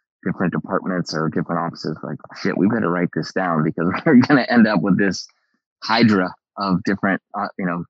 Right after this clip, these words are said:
cultures and different offices." Um, but, uh, a few of you mentioned hiring. So one thing that is true about hiring is that almost everybody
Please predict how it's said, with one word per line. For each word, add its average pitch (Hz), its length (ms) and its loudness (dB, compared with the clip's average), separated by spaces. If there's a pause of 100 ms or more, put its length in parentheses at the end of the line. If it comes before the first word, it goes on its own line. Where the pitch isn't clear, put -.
cultures 98 360 -2
and 98 100 0
different 90 260 -2
offices." 85 480 -10 (180)
Um, 90 220 -6 (500)
but, 113 160 2 (480)
uh, 120 120 0 (560)
a - 60 -2
few 165 140 6
of 147 60 8
you 135 80 8
mentioned 117 380 4
hiring. 104 500 0
So 98 140 -4
one 127 180 4
thing 131 240 4
that 104 160 0 (560)
is - 100 -10
true 113 160 2
about 98 200 2
hiring 95 400 2
is 82 80 -4
that 87 160 -6 (400)
almost 131 340 4
everybody 95 540 4